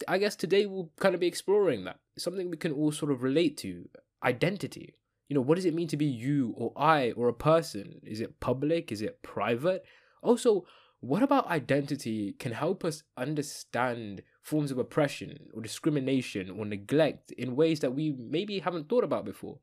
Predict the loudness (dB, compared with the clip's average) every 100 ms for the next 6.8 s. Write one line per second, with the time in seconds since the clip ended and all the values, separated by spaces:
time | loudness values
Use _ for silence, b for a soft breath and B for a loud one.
0 | b b b b b 0 2 2 0 0
1 | 0 0 -2 -2 -4 -4 -4 2 2 0
2 | -10 -14 _ -20 _ -6 -2 -2 -2 -2
3 | -2 -4 -6 -6 -6 -4 -6 -6 -2 -2
4 | -2 0 2 4 4 2 -2 -10 -12 b
5 | b b -2 0 2 2 4 4 2 2
6 | -2 -2 -6 -2 2 2 2 -2